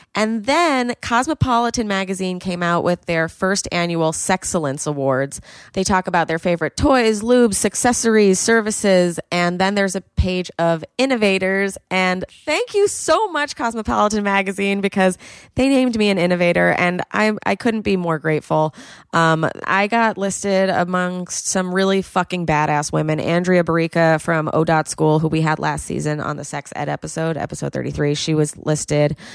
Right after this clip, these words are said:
Um, our guest today is the biggest photo on the page.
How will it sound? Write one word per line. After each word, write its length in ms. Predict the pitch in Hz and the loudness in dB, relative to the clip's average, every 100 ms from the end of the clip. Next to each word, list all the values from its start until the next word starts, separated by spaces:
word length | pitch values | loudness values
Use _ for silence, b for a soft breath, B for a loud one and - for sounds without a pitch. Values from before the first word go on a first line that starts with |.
| B B B | B B B
Um, 260 | 160 147 - | 4 4 2
our 100 | 156 | 0
guest 400 | 147 165 160 - | 2 2 2 0
today 880 | - 151 - 139 139 160 196 247 277 - | -2 -2 0 -2 0 -2 -2 -2 -4 0
is 320 | 165 147 143 - | 2 2 0 -6
the 320 | 143 139 147 | -10 -4 -2
biggest 560 | 143 147 214 202 147 - | 0 0 0 0 -2 -4
photo 380 | 143 135 131 127 | -2 0 0 -2
on 160 | 123 | -4
the 60 | 113 | -6
page. 600 | - 135 117 127 143 | -4 -4 -2 -4 -6